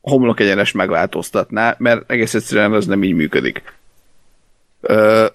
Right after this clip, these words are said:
maximum tényleg azzal, hogy esetleg az ember egy kicsit, kicsit, ö, ö,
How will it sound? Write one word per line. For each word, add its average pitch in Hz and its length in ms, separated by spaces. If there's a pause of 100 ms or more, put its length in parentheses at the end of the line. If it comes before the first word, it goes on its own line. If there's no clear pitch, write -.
maximum 131 560
tényleg 110 260
azzal, 110 260
hogy 107 100
esetleg 104 360
az 104 100
ember 110 280
egy 101 120
kicsit, 104 380
kicsit, - 440
ö, 98 400
ö, 98 480